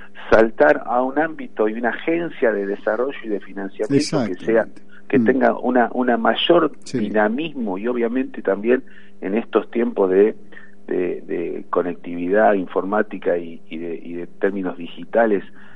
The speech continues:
Speaker 1: tener una, una presen-, una, una, una herramienta más digital que presencial,
Speaker 2: Mm.
Speaker 1: ¿sí? Tecnológica, digamos. Este, el gran desafío del comercio hoy, Fabricio, vos lo sabés muy
Speaker 2: Mm.
Speaker 1: bien, lo investigaste,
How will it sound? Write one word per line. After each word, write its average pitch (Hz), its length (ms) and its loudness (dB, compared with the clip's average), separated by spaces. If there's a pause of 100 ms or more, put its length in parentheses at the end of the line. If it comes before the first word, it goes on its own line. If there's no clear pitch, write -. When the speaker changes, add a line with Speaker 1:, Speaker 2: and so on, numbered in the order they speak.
(140)
Speaker 1:
tener 104 300 0
una, 92 280 2
una 95 240 -2
presen-, - 360 -2
una, 101 220 -2
una, 110 340 4
una 110 240 4
herramienta 110 680 4 (100)
más 127 220 0
digital 117 720 0
que 104 120 -2
presencial, 98 960 -6 (280)
Speaker 2:
Mm. 101 460 -2
Speaker 1:
¿sí? 117 220 -8
Tecnológica, 98 840 6
digamos. 110 540 -2 (420)
Este, - 420 -10 (200)
el 90 120 2
gran 127 180 6
desafío 123 420 2
del 107 160 2
comercio 120 560 0
hoy, 147 220 0 (240)
Fabricio, 98 440 -2
vos 98 120 4
lo 92 80 0
sabés 92 300 -6
muy 120 160 2
Speaker 2:
Mm. 110 60 2
Speaker 1:
bien, 127 180 2
lo 104 60 0
investigaste, 92 800 0